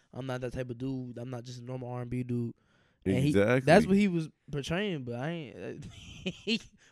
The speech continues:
Speaker 1: but it was security, too, though. It wasn't just, like, Tory Lanez gave him the ones.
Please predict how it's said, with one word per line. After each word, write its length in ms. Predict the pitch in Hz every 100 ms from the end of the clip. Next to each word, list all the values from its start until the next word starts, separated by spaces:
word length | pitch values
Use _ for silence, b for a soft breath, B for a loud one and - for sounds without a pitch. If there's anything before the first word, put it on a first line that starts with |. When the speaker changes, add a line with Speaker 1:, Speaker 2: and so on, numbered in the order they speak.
| -
Speaker 1:
but 100 | 202
it 40 |
was 100 | 247
security, 400 | 208 185 226 196
too, 160 | 170 196
though. 260 | 147 117 139
It 100 | 160
wasn't 280 | 202 196 175
just, 140 | 170
like, 180 | 143 131
Tory 180 | 160 156
Lanez 240 | 151 143
gave 120 | 139
him 60 | 131
the 60 |
ones. 400 | 117 139 123 110